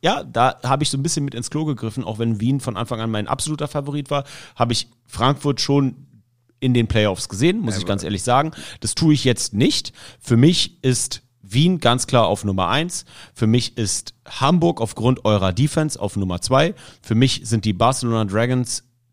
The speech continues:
Speaker 1: trotz Magic Zack, Magic Zacks, ähm, kleinem Verkacker am Ende auf Nummer drei.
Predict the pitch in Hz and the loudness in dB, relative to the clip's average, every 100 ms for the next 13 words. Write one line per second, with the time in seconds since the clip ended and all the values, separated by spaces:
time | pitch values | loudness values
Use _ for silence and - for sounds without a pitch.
0 | - 117 143 - - - 107 113 120 127 | -8 0 0 0 -10 -4 0 2 2 -2
1 | 107 104 120 117 - - - - - 117 | -2 0 0 0 -10 -20 -20 -20 -12 -10
2 | 113 117 120 120 - 123 113 - - - | -2 0 2 0 -2 -2 -2 -2 -8 -4
3 | 104 101 101 101 _ _ 120 110 110 - | -2 -2 -2 -8 _ _ -2 0 0 -4
4 | - 139 156 131 120 131 135 135 131 - | -2 0 2 2 0 2 4 2 0 -10
5 | _ 101 95 101 95 87 92 110 165 | _ -4 -2 -2 -2 -2 0 2 2